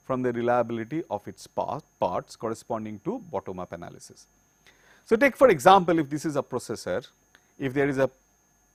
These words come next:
a failure of the processor, consequence is no service, and the probability is ten to the power minus six per hour, and, and, uh, it is critical or not,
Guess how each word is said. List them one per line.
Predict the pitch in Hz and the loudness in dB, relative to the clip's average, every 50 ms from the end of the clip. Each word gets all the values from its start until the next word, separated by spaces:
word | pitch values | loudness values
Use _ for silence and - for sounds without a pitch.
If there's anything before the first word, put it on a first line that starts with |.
| _ _ _ - | _ _ _ -18
a | - | -16
failure | - - 151 165 202 175 135 113 107 | -4 2 2 4 4 4 4 2 2
of | 107 107 101 | 0 -2 -4
the | 107 101 | -6 -8
processor, | - 113 107 - 127 110 - - 92 95 98 82 - | -8 -8 -8 -6 -6 -8 -6 -6 -6 -6 -6 -6 -6
consequence | - 120 127 - - 156 139 - 143 139 127 131 | -6 -6 -6 -6 -8 -8 -8 -8 -8 -8 -8 -10
is | 127 113 - | -12 -12 -10
no | 123 117 110 | -10 -10 -10
service, | 104 - - 98 87 82 90 98 139 - - _ _ _ _ _ _ _ _ _ _ - _ _ _ _ - | -8 -6 -4 -4 -4 -4 -6 -8 -8 -10 -16 _ _ _ _ _ _ _ _ _ _ -20 _ _ _ _ -4
and | 123 131 143 147 | -2 0 2 2
the | 143 | 0
probability | - 156 143 151 180 220 233 294 269 233 160 - 131 127 135 151 - | 2 2 4 6 6 6 6 4 4 4 2 2 0 -2 -2 -4 -4
is | 127 160 233 240 - - - _ _ _ _ _ _ _ _ _ _ | -2 -2 -2 -2 -4 -12 -16 _ _ _ _ _ _ _ _ _ _
ten | - 139 143 | -6 -4 -4
to | 139 143 | -4 -6
the | 131 143 | -6 -4
power | 143 - 135 127 | 0 2 4 4
minus | 120 120 117 117 117 117 - | 4 2 -2 -4 -4 -8 -10
six | - 120 - - - - | -12 -14 -14 -14 -16 -14
per | - - 98 | -8 -6 -6
hour, | 87 85 85 80 85 92 117 131 | -6 -6 -6 -8 -8 -6 -6 -4
and, | 123 120 120 123 - _ _ _ _ _ _ - | -4 -6 -8 -12 -16 _ _ _ _ _ _ -4
and, | 120 123 127 131 127 127 117 117 _ - | -2 -2 0 0 -2 -6 -8 -8 _ 0
uh, | 123 117 117 117 117 113 98 _ _ _ _ _ _ _ _ _ _ _ _ _ _ _ _ _ _ - | 2 4 6 6 4 4 2 _ _ _ _ _ _ _ _ _ _ _ _ _ _ _ _ _ _ -6
it | 156 147 | -4 -2
is | 226 262 - - - - - - - _ _ - | -2 -2 -2 -4 -10 -12 -14 -18 -20 _ _ -4
critical | - 226 226 214 226 180 170 147 131 | -2 0 0 2 2 2 4 4 2
or | 113 | 2
not, | 104 95 85 92 | 0 -4 -8 -8